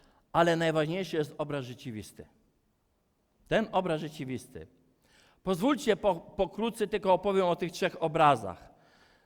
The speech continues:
To jest ten, jak widzi świat nas, nie? Człowieka widzą inni.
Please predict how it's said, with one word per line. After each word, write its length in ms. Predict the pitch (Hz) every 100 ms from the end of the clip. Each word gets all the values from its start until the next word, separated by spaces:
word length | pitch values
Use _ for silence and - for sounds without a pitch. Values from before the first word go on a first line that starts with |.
| -
To 100 | 185
jest 200 | 185 -
ten, 280 | 202 208 185
jak 220 | 185 180
widzi 300 | 175 170 175
świat 420 | - 202 190 -
nas, 340 | 127 90 -
nie? 420 | 117 120 131 147 151 - - _ -
Człowieka 600 | 185 180 180 175 156 147
widzą 280 | 170 151 131
inni. 720 | 131 160 175 160 151 143